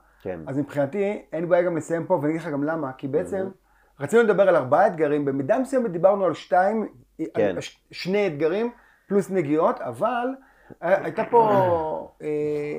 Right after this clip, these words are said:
Speaker 2: יצרנו פה מעגל, דיברנו באמת על ה-, על הנפש היהודי הומייה, כן? על
Speaker 1: כן.
Speaker 2: האתגרים שלנו מבפנים,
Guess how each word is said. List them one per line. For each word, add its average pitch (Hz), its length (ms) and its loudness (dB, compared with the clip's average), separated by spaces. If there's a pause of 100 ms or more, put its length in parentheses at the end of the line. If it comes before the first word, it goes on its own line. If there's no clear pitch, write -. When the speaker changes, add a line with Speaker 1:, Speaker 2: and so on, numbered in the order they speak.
(300)
Speaker 2:
יצרנו 190 460 0
פה 202 100 0
מעגל, 147 480 0
דיברנו 156 360 0
באמת 170 140 0
על 160 140 0
ה-, 143 240 -2 (580)
על 147 200 0
הנפש 139 760 0
היהודי 156 220 0
הומייה, 156 480 2
כן? 151 180 -2
על 143 80 -2
Speaker 1:
כן. 143 100 -4
Speaker 2:
האתגרים 160 340 0
שלנו 156 260 0
מבפנים, 185 600 -4